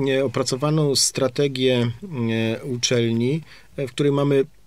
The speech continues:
mierzalne wskaźniki. Jeden wskaźnik jest bardzo smutny. E, w ciągu dw-, dwóch lat liczba, mm, pracowników, nauczycieli akademickich poniżej trzydziestego piątego roku życia zmniejsz-, zmniejszyła się o dwadzieścia jeden osób.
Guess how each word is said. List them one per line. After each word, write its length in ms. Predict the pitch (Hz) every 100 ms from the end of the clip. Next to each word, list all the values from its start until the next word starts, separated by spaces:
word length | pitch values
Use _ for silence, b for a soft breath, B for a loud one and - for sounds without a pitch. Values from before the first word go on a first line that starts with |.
| -
mierzalne 520 | 139 139 151 151 147
wskaźniki. 720 | 127 - 120 117 123 107 - -
Jeden 400 | 151 190 170 147 160
wskaźnik 440 | - 151 147 139
jest 120 | 123
bardzo 220 | 131 127
smutny. 600 | 123 - 147 135 - 82 - b b b b -
E, 160 | 113
w 60 | 104
ciągu 260 | - 151 143
dw-, 180 | 127 165 139
dwóch 340 | 117 156 160
lat 300 | 135 139 -
liczba, 680 | - 113 170 131 127 120 113 -
mm, 340 | 120 120 113 104
pracowników, 640 | 120 120 127 135 156 143
nauczycieli 500 | 139 123 127 175 160
akademickich 800 | 131 123 120 120 107 - 87 - B B B -
poniżej 440 | 127 131 190 160 143
trzydziestego 560 | - 135 - 160 156
piątego 460 | - 135 123 143 139
roku 260 | 139 -
życia 300 | 110 131 147
zmniejsz-, 420 | 131 135 131 120 -
zmniejszyła 560 | 123 131 131 - 147 135
się 200 | - 135
o 40 |
dwadzieścia 460 | 123 120 123 123 -
jeden 240 | 120 123
osób. 340 | 120 107 -